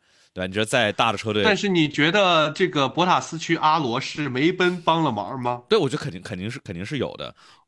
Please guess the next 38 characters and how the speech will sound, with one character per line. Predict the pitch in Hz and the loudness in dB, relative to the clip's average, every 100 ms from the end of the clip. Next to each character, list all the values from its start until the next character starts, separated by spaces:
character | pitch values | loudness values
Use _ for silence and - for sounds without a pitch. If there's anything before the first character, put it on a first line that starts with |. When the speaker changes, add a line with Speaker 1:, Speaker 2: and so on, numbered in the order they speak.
| - | -10
Speaker 2:
我 | 147 135 | 0 0
记 | 131 254 | 2 0
得 | 170 135 | 2 0
是 | - 170 | -2 -6
Toto | - 269 320 160 | -2 2 2 0
有 | 107 | -4
帮 | 85 139 | -2 2
忙。 | 127 | 4
Speaker 1:
啊， | |
对， | 127 110 | 4 2
是 | - 104 | -2 -8
Toto， | 113 123 107 | -4 -2 -2
对， | 82 78 | -8 -12
应 | 82 | -12
该 | 85 | -12
这 | 87 | -10
么 | 87 | -12
说， | - 76 | -12 -12
对， | 73 71 | -12 -12
就 | 87 | -12
对 | 82 113 | -6 -4
于 | |
梅 | 120 104 | -2 -2
奔， | 107 | 0
Speaker 2:
但 | 226 | 0
是 | 202 | 0
Toto | - 226 262 220 160 | 0 0 2 2 2
应 | 180 | 2
该 | 196 | 2
是 | 196 165 | 0 0
Bottas | 170 185 175 135 | 0 0 0 -2
的 | 120 | -6
经 | 123 165 | -4 -2
纪 | 160 | 0
人 | 120 87 | -2 -2
吧？ | 104 117 | 0 2
Speaker 1:
他 | 190 | 2
很， | 180 - 107 | 0 -2 -8